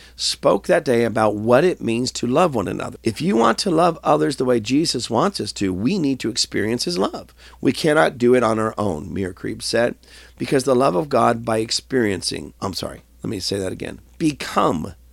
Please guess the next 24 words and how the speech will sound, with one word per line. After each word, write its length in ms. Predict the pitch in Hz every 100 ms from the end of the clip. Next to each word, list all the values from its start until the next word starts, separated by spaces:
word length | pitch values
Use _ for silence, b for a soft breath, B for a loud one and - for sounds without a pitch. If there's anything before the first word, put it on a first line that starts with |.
| _ -
the 140 | 123
love 200 | 113 110
of 180 | 104 90
God 440 | 104 80 76 92
by 180 | 92 101
experiencing 960 | 104 - - 113 95 82 - 87 80 - -
the 180 | 160
love 220 | 87 85 78
of 100 | -
God." 300 | 82 - -
After 280 | - 113 -
the 120 | 120
chapel 340 | 117 127 120 120
service, 560 | - 135 123 120 - - -
a 60 |
few 220 | - 143 131
dozen 480 | 131 123 123 127
students 600 | 117 - - 160 135 117 123
stayed 540 | - 147 147 170 147
to 140 | - 135
continue 420 | 131 123 131 117
worshiping 500 | 113 151 165 160 156
and 140 | 147
praying. 480 | - 104 98 104 110